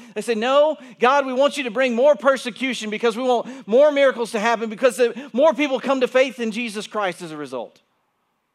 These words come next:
That's the reason we want it to happen, because ultimately the kingdom is what's most important. And that's what they pray for. "Give us boldness.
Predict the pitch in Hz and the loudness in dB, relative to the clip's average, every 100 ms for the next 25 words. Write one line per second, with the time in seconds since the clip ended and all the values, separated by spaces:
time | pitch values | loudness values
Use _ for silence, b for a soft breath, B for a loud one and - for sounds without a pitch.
0 | _ _ _ _ _ _ _ _ _ _ | _ _ _ _ _ _ _ _ _ _
1 | _ _ _ 160 226 - 269 269 233 247 | _ _ _ -2 0 0 -2 -2 -2 0
2 | 240 220 208 208 185 185 220 214 254 277 | 0 0 0 0 -2 -2 -2 2 2 2
3 | 262 262 233 220 254 240 214 214 294 269 | 0 -2 0 0 -2 -4 -2 0 0 0
4 | 240 196 190 208 190 185 - 156 143 131 | -2 -2 -4 -6 -2 -4 -4 -10 -8 -8
5 | 98 _ _ _ _ _ _ _ _ _ | -10 _ _ _ _ _ _ _ _ _
6 | _ _ _ _ _ _ _ _ _ _ | _ _ _ _ _ _ _ _ _ _
7 | _ _ _ _ _ _ _ 127 139 143 | _ _ _ _ _ _ _ -14 -14 -14
8 | 135 131 - 147 135 _ _ 135 156 160 | -14 -14 -14 -18 -18 _ _ -12 -12 -10
9 | - 160 180 175 - | -6 -6 -6 -14 -20